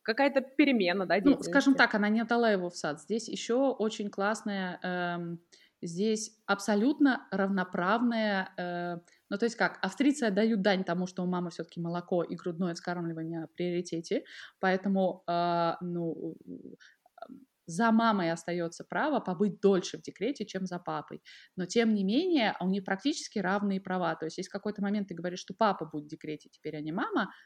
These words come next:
Speaker 2: окей, значит, мы платим декретные папе. Папа точно так
Speaker 1: Да,
Speaker 2: же уходит с
Speaker 1: кстати, да.
Speaker 2: работы и сидит с детьми. И это просто офигительно. Плюс папе еще надбавят, ну, то есть, почему здесь все наши знакомые еще пытаются, а,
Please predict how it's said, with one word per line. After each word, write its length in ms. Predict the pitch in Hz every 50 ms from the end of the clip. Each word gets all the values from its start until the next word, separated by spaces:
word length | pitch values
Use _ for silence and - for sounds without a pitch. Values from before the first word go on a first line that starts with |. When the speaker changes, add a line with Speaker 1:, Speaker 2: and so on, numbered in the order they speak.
| _ _
Speaker 2:
окей, 400 | - 370 370 - 208 185 185 180 180
значит, 260 | 185 190 170 - -
мы 100 | - 220
платим 340 | 214 - 208 247 - - 220
декретные 480 | 190 185 - - 170 262 - 226 190 180
папе. 380 | - - 131 139 - - 165 - _ _ _ _ _ _ _ _ _ _ _ _ _ -
Папа 180 | 214 202 196 190
точно 260 | - 185 - - 180
так 140 | 202 190 185
Speaker 1:
Да, 20 |
Speaker 2:
же 80 | - 160
уходит 260 | 160 - 165 190 185
с 40 | -
Speaker 1:
кстати, 60 | 180
да. 180 | - 185 220 320
Speaker 2:
работы 180 | - - 240
и 40 | 208
сидит 300 | - - 196 165 185 190
с 40 | 190
детьми. 460 | - 190 190 - 185 180 170 - - - - - - _ _
И 80 | - 202
это 180 | 226 220 240
просто 520 | - 226 240 247 247 - - 214 208 - - - _ _ _ _ _ _ -
офигительно. 840 | 196 214 233 226 - 226 175 165 190 185 - - 165 156 - -
Плюс 440 | - - 214 240 285 349 415 - - - - - - - _
папе 280 | - 240 269 285 269 233
еще 180 | 214 - 233
надбавят, 540 | 214 214 196 196 208 220 226 226 208 208 - -
ну, 140 | - 202 196
то 100 | 196 208
есть, 180 | 202 - - _ _
почему 360 | - 220 220 - 254 277 285
здесь 260 | 254 190 202 196 - -
все 560 | - - - - - 220 220 214 196 185 185 -
наши 280 | 185 185 180 180 - 180
знакомые 500 | - 180 170 - 220 220 208 196 180 -
еще 260 | - 185 - - 170
пытаются, 640 | - 190 - - 190 185 170 175 - - 175 175 - - - - - - - _ _ -
а, 380 | 175 170 170 170 165 165 165